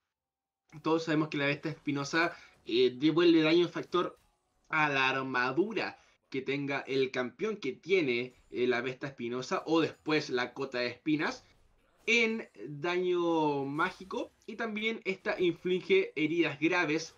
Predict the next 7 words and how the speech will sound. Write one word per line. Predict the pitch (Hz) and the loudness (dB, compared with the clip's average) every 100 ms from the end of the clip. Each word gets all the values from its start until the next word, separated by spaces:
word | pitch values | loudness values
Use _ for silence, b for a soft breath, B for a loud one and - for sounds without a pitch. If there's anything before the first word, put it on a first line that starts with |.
| 123 | -10
durante | 127 139 135 139 135 127 B B B 139 | -6 -6 -6 -2 -2 -2 B B B -8
unos | 143 131 | -8 -8
tres | - 151 151 | -6 -6 -6
segundos. | 143 185 202 127 101 - - | -4 -2 -2 -4 -8 -12 -12
Entonces, | 190 214 214 - 240 220 156 120 110 - | -8 -4 -4 -2 2 2 2 -4 -10 -10
esto | 143 180 | -6 -4
significa | 220 226 285 240 240 | -2 -2 0 0 0